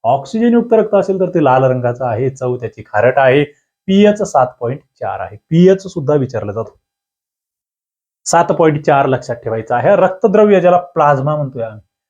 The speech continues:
रक्तकणिका ज्याला क-, ब्लड कार्पसल्स आम्ही म्हणतोय किंवा ब्लड सेल्स म्हणतोय.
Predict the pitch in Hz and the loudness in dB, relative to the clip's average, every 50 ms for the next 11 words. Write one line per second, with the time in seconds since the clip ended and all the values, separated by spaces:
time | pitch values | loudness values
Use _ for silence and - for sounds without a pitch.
0 | _ _ _ _ _ - 139 151 151 - - 202 202 202 185 190 202 196 185 160 | _ _ _ _ _ 0 0 0 0 0 -4 0 2 2 2 2 2 2 2 4
1 | 156 160 170 165 165 - 147 131 127 120 113 120 147 160 160 - 143 139 135 - | 4 4 2 0 0 2 2 4 4 4 2 4 2 2 4 2 0 0 0 -2
2 | 170 - 180 180 170 - - - 156 139 135 135 120 113 117 123 120 123 127 117 | 0 0 0 0 0 -4 -6 -4 -2 -2 -2 -4 -8 -10 -12 -12 -12 -12 -12 -12
3 | 120 - 151 165 156 151 - - 151 165 165 147 - _ 131 120 120 - - | -2 0 0 0 0 -2 0 0 0 0 0 -4 -10 _ -18 -20 -16 -16 -18